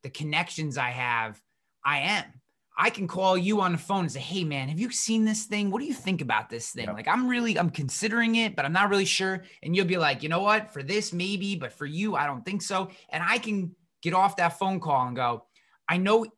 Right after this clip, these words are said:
Speaker 1: he wasn't trying to push me in this direction or that for his own well-being. He was doing it because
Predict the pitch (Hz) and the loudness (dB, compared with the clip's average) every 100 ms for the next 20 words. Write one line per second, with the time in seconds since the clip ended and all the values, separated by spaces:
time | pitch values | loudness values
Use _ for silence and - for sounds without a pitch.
0 | _ _ _ - 220 247 240 233 214 214 | _ _ _ 0 2 4 4 4 2 4
1 | 196 180 165 190 175 170 160 165 - 165 | 4 4 2 -2 -2 -2 -2 -2 0 0
2 | 160 - 147 147 143 139 143 139 139 135 | 0 -4 -4 2 0 0 -6 -4 -6 -4
3 | 135 131 117 131 127 131 120 113 151 143 | -2 -4 -4 -8 -6 -8 -8 -6 -6 -6
4 | 117 123 139 131 107 | -8 -8 -6 -6 -8